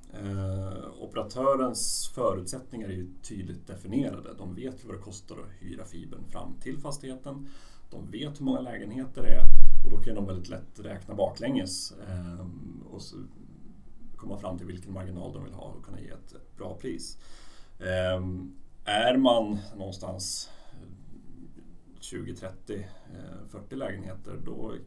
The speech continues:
finns det hundratals kronor att spara. Men det bygger ju på att alla vill ha en bredbandstjänst. För att alla lägenheter omfattas av gruppavtalet.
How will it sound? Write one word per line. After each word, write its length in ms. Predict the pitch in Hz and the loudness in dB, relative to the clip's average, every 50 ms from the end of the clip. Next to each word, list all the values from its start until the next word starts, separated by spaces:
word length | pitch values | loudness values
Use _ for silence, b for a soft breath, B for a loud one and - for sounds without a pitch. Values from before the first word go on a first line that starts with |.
| - - | -18 -16
finns 200 | - 107 95 90 | -16 -16 -14 -14
det 60 | - | -12
hundratals 600 | 95 104 92 90 87 90 98 104 147 151 139 - - | -10 -10 -8 -8 -10 -12 -14 -14 -14 -14 -14 -14 -14
kronor 260 | 117 98 90 90 - | -14 -14 -14 -16 -16
att 60 | - | -18
spara. 340 | - - 95 92 92 - - - b b b b b b b b b b b b b - | -18 -18 -18 -16 -18 -18 -20 -20 b b b b b b b b b b b b b -16
Men 480 | 101 98 113 127 113 92 - 98 98 95 - - - - - | -10 -6 -4 -4 -4 -6 -10 -14 -18 -20 -20 -20 -20 -20 -18
det 80 | - 98 | -14 -14
bygger 380 | 90 101 104 107 110 - - | -12 -8 -6 -6 -6 -8 -10
ju 200 | 123 127 117 - | -10 -10 -10 -12
på 120 | - - 78 | -12 -16 -18
att 160 | 73 - - - | -18 -20 -20 -18
alla 380 | - 101 90 87 85 - - | -16 -14 -14 -14 -14 -16 -16
vill 140 | 90 85 87 | -16 -18 -16
ha 180 | - - - 156 | -14 -12 -10 -10
en 80 | 151 | -10
bredbandstjänst. 720 | 151 - - - - - - - - - - - - - - - - - | -10 -12 -14 -16 -18 -18 -20 -20 -20 -18 -18 -18 -18 -20 -20 -20 -20 -20
För 100 | - 95 | -20 -20
att 160 | - - - | -18 -16 -14
alla 300 | 101 95 90 92 95 92 | -12 -12 -10 -8 -2 4
lägenheter 640 | - - - - - - - - - - - - - | 6 8 10 10 12 12 12 12 10 10 8 6 4
omfattas 680 | - - - - 117 110 - - - 101 98 - - | 2 -2 -6 -10 -12 -14 -14 -16 -16 -18 -18 -18 -18
av 160 | 87 - - 95 95 - - - 98 | -18 -18 -18 -20 -20 -20 -20 -20 -20
gruppavtalet. 840 | - - - - - 87 - - 147 151 - - - - - - | -20 -20 -20 -20 -20 -20 -20 -18 -18 -18 -18 -18 -20 -20 -20 -20